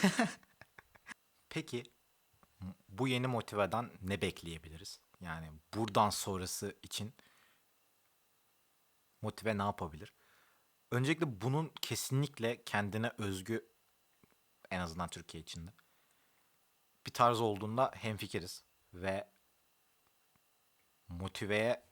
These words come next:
<laughs> bunu aşılamamız gerekiyor. Yani kendisi olması gerektiği durumunu aşılamamız gerekiyor. Bunu aşılayabilirsek bence Türkçe rap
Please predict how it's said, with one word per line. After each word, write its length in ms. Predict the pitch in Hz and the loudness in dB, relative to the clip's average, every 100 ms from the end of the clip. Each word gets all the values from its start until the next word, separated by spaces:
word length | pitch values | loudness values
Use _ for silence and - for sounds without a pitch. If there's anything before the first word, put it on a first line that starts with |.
| _ - | _ -20
<laughs> 400 | 113 _ - 104 | -20 _ -4 2
bunu 440 | 156 110 127 123 | 2 2 2 2
aşılamamız 640 | 117 107 101 98 98 101 101 | 0 -2 -2 0 0 -2 -4
gerekiyor. 480 | 90 85 - 85 87 | -6 -8 -12 -10 -8
Yani 260 | 90 87 | -6 -8
kendisi 540 | - 90 90 87 - - | -8 -6 -6 -6 -8 -8
olması 640 | 101 92 92 92 - 101 - - _ _ - | -6 -4 -4 -6 -6 -8 -10 -20 _ _ -6
gerektiği 600 | 95 92 - - 98 87 | -4 -4 -8 -8 -8 -6
durumunu 300 | 90 90 113 | -6 -6 -8
aşılamamız 560 | - 95 92 95 98 | -8 -6 -4 -2 -2
gerekiyor. 400 | 92 82 - 110 - - - - - _ _ _ _ _ _ 92 _ _ _ _ _ _ | -4 -6 -6 -8 -8 -18 -20 -20 -20 _ _ _ _ _ _ -20 _ _ _ _ _ _
Bunu 200 | 117 175 | 2 6
aşılayabilirsek 840 | 147 - 160 139 151 160 139 135 | 6 4 2 2 0 0 0 4
bence 460 | 123 120 117 127 - | 4 6 4 2 -2
Türkçe 640 | - 147 - - - 117 - | -4 -4 -4 0 2 2 2
rap 180 | 101 | 0